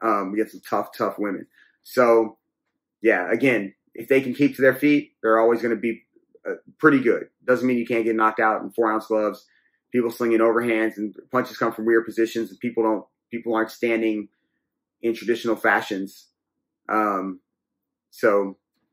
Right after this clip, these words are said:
anything can happen. But yeah, man, that's my take on why Muay Thai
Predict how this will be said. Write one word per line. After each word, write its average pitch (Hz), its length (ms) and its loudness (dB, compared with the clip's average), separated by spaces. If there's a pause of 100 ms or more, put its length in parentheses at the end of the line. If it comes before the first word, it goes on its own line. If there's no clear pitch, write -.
(140)
anything 127 320 -2
can 123 100 -6
happen. 101 320 0
But 101 200 0 (360)
yeah, 156 120 8
man, 143 140 6
that's 147 180 4
my 151 100 6
take 143 240 6
on 127 300 4
why 123 440 4
Muay 123 220 0
Thai 110 440 4